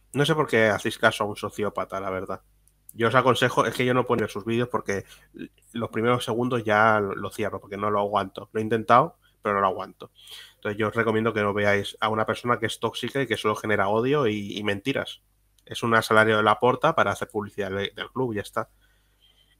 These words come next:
Lenny lloró, dice J C, yo creo que está muy cerca también. ¿Cuándo termina el contrato Frimpong? Pues no lo sé, pero yo creo que a lo mejor le quedarán dos años, algo así. Lenny lloró, ¿qué tal es? Yo no he visto ningún partido de ese chico, pero dicen que tiene una proyección espectacular de cara al futuro.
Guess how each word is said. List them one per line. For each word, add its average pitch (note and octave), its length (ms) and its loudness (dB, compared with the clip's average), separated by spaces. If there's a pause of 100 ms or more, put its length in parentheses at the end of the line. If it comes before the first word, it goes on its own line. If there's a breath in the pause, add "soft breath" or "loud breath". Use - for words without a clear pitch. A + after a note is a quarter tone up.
(680)
Lenny C3+ 320 8
lloró, A#2 280 6
dice B2 200 2
J A2 240 -2
C, C#3 160 0
yo A#2+ 100 2
creo A2 120 2
que G#2+ 40 -6
está G#2+ 140 -6
muy G2+ 120 -6
cerca G2+ 260 -6
también. G2 280 -12 (480 soft breath)
¿Cuándo D#3 180 0
termina F3 260 4
el C#3 40 -2
contrato B2 460 2
Frimpong? B2+ 560 0
Pues G#2 240 0
no A2+ 80 0
lo B2 160 0
sé, D3 180 -2
pero A#2+ 120 -2
yo G#2+ 100 -4
creo G#2+ 160 -4
que A#2 160 0
a G#2 60 0
lo G2 40 -4
mejor G2+ 240 -4
le A2 60 -2
quedarán G#2+ 320 0
dos F#2+ 240 -4
años, A2 560 -2
algo G2+ 180 -4
así. G2 240 -8 (1200 loud breath)
Lenny D3 240 2
lloró, D#3 380 4
¿qué C3+ 160 2
tal A#2 180 4
es? - 380 -2
Yo B2 100 -2
no C#3 180 0
he C#3+ 100 2
visto C#3 240 -4
ningún B2+ 360 -4
partido B2 360 0
de A#2+ 60 0
ese A2 160 -4
chico, G#2+ 300 -8
pero G#2 80 -4
dicen B2 160 -4
que B2 80 0
tiene B2+ 200 -2
una C3 100 2
proyección B2 300 -4
espectacular A#2+ 520 -2
de A#2 100 -2
cara B2 140 2
al B2 80 2
futuro. G#2 480 -8